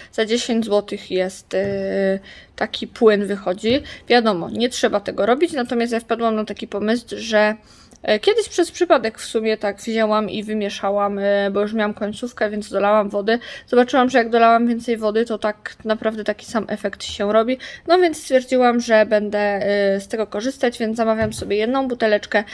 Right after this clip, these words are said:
a mam tak naprawdę dwa razy dłużej, bo, mm, dolewam sobie, mm, wody, tak jak wam mówię, więc też spróbujcie, e, zobaczycie, e, że to naprawdę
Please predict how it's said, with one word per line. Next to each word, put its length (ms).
a 120
mam 180
tak 180
naprawdę 440
dwa 220
razy 260
dłużej, 380
bo, 260
mm, 400
dolewam 400
sobie, 360
mm, 680
wody, 360
tak 160
jak 120
wam 180
mówię, 300
więc 240
też 200
spróbujcie, 760
e, 440
zobaczycie, 1160
e, 160
że 140
to 120
naprawdę 520